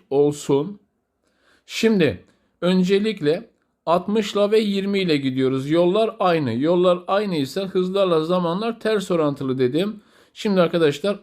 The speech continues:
altmış ve yirmi <clears throat> dikkat edin, altmışta eşitlenir. Yani buradaki zamana t derseniz, yirmi ile giderseniz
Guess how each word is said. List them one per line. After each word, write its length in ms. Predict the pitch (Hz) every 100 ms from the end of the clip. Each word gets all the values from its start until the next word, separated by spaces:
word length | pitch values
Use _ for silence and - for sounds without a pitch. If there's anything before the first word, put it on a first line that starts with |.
| -
altmış 420 | 170 208 202 -
ve 80 | 180
yirmi 640 | 170 175 160 160 220 233 _ _ _ _ _
<clears throat> 40 | 208 196 - - _ _ _ _ _ _ _ _ _ _ _ _ _ - - -
dikkat 340 | 165 196 190
edin, 320 | 151 151 185 -
altmışta 480 | 180 180 180 - 196
eşitlenir. 680 | 165 147 135 127 131 202 220 _ _ _ -
Yani 360 | 190 156 135 151
buradaki 760 | 175 175 175 202 170 101 - -
zamana 680 | 131 151 175 170 151 135
t 320 | - 196 196 170
derseniz, 760 | 123 123 - 131 190 208 - _ _ _ -
yirmi 480 | 151 170 175 185
ile 160 | 185 156
giderseniz 880 | 147 160 170 165 160 151 208 208